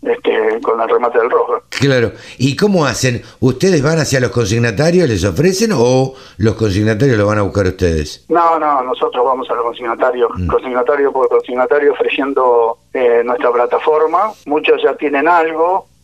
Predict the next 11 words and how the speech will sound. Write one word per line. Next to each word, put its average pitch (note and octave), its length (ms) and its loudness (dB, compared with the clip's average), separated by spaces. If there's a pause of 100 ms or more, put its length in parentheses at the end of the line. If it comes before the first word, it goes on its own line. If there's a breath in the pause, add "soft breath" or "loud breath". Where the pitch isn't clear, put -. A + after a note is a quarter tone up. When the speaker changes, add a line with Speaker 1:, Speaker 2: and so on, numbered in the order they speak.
Speaker 1:
muchos, D3 420 -2 (100)
eh, A#2+ 280 0
tra-, A#2 360 2
transmiten B2+ 600 -4
por, A2 400 -2
por A#2 180 0
YouTube. E3 480 -2 (400 loud breath)
Speaker 2:
Claro. D#2+ 380 2
Speaker 1:
Eh, A#2+ 680 0 (340)
y - 20 -4
seguramente D#3+ 580 0